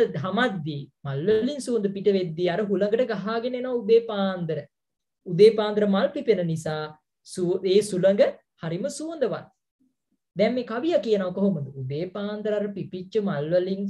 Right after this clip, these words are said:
එන සුවඳත් උරා බීලා සී-, අලුත් සීතල හුළඟ එන හමාගෙන එනවා කාමරය ඇතුළට.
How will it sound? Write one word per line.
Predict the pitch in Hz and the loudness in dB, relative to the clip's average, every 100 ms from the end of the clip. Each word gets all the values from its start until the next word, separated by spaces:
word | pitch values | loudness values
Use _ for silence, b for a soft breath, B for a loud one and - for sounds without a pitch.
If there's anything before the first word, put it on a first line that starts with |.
| - | -4
එන | 180 202 | -4 -4
සුවඳත් | - 160 165 175 190 190 | -4 -4 -2 0 0 -2
උරා | 156 147 175 | -6 -4 -2
බීලා | 202 185 160 143 151 415 - _ _ _ | -2 -4 -6 -8 -8 -10 -12 _ _ _
සී-, | - 170 180 196 | -8 -6 -4 -6
අලුත් | 160 208 320 - | -2 -2 -2 -8
සීතල | - 190 220 302 277 214 | -10 -4 -2 0 0 0
හුළඟ | 196 190 208 | 0 0 0
එන | 202 185 180 | -2 -4 -6
හමාගෙන | 175 156 175 196 226 220 202 | -8 -6 -4 -2 -2 -2 -2
එනවා | 190 196 196 | -4 -4 -4
කාමරය | 180 175 175 170 | -4 -4 -2 -2
ඇතුළට. | 165 160 156 160 151 | -2 -4 -6 -6 -4